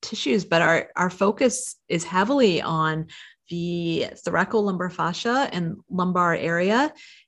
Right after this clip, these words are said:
And we get so much time on the glutes. We love the glutes.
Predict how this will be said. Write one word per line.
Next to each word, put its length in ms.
And 920
we 160
get 340
so 300
much 280
time 260
on 100
the 80
glutes. 580
We 200
love 520
the 120
glutes. 640